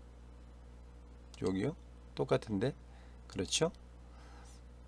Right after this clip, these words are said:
따면은, 따면은 살고, 뻗으면, 예, 요거는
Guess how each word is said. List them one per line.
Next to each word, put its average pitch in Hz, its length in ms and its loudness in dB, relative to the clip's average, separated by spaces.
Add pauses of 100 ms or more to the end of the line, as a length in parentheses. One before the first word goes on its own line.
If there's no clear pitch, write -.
(960)
따면은, 127 680 12 (640)
따면은 135 460 10
살고, 113 560 8 (1900)
뻗으면, 135 500 10 (340)
예, 80 240 4
요거는 104 420 6